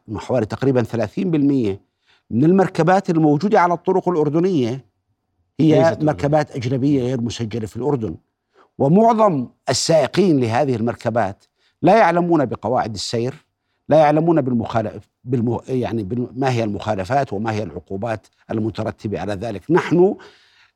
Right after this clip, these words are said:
Speaker 1: هذا قانون السير الجديد أو المعدل، قانون أنا أعتقد، آه، أتى في الوقت المناسب،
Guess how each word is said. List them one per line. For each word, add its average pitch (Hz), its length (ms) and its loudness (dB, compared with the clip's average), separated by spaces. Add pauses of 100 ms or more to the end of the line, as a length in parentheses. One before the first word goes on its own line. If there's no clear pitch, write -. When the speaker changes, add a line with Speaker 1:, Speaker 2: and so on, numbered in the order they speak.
(180)
Speaker 1:
هذا 143 280 2
قانون 127 340 0
السير 113 560 -2 (160)
الجديد 110 680 0
أو 113 160 0
المعدل، 131 640 -2 (640)
قانون 127 560 2
أنا 110 260 -6
أعتقد، 101 600 -6
آه، 104 480 -10
أتى 120 240 -2
في - 80 -16
الوقت 107 320 -6
المناسب، 123 500 -4